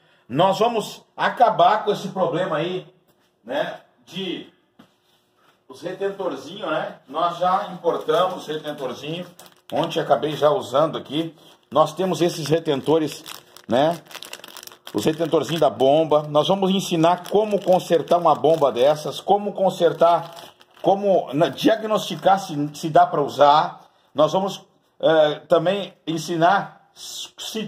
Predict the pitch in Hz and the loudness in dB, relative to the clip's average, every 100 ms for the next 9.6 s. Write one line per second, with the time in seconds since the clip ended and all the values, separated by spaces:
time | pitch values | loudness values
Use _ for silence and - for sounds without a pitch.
0 | - - 208 208 190 190 - 185 180 185 | -8 0 0 2 0 0 0 0 4 4
1 | 185 - - 160 - 147 180 156 - 151 | 2 -8 -6 -4 2 4 4 0 -6 0
2 | 151 - 139 165 175 175 - _ - 170 | 0 2 2 4 2 -2 -12 _ 0 0
3 | 170 196 202 - 180 156 165 185 196 - | 0 -2 -2 -2 -6 0 4 4 2 -4
4 | - _ _ _ 151 151 151 151 185 190 | -16 _ _ _ -4 -2 -4 -2 -2 -2
5 | 170 143 151 202 196 160 165 165 _ _ | -6 -6 -4 -2 -2 -2 -4 -6 _ _
6 | _ - 135 180 190 185 _ _ _ 143 | _ -4 0 2 0 -6 _ _ _ -18
7 | 151 _ 175 180 - 180 180 190 185 170 | -18 _ -8 -8 -6 0 2 2 0 2
8 | 185 190 175 160 185 151 147 - - 170 | 4 4 0 0 0 0 -4 -10 0 4
9 | 185 180 160 170 165 | 6 6 4 0 -2